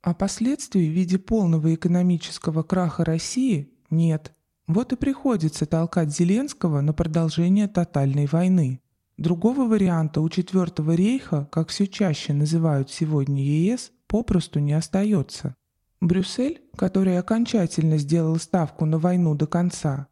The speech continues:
будет накачивать киевский режим с целью усиления его военной, политической и информационной составляющих.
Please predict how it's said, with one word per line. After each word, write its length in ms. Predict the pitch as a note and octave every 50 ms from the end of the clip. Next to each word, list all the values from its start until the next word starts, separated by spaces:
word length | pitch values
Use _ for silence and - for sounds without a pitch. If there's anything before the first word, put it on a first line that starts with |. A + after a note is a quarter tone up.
| _ _
будет 340 | D#3+ E3+ G#3 A3 A#3 A3+ A3+
накачивать 640 | G#3+ G#3 G3+ - G#3 A3 G#3+ - G#3 F#3+ F#3 F#3+ -
киевский 480 | - G3+ G#3 G3 F#3 - - - F3+
режим 380 | E3+ E3+ E3+ F3 G3 A#3+ C#4 C#4+
с 60 | -
целью 420 | - - - F#3+ G3 G3+ G#3 G3+ G3
усиления 580 | F#3+ F#3+ - F#3 E3 F3+ F#3+ G3+ G3+ G3 F#3+
его 260 | F3+ E3+ F3+ F3 F#3
военной, 540 | F3+ E3 D#3+ D#3+ D#3+ E3 G3+ A3+ B3+ B3+ B3+
политической 800 | B3 - G#3 F3+ E3+ D#3+ - - D#3 - - F#3+ - - - G3
и 140 | - - F#3+
информационной 840 | F3+ F3 E3 - F#3+ F#3+ F#3+ G3 F#3+ - - E3 D#3+ D3+ D3 D3+ D#3
составляющих. 1000 | - - E3+ - - - G3 G#3+ A3 G3+ D#3+ C3+ B2+ B2+ - - - - - -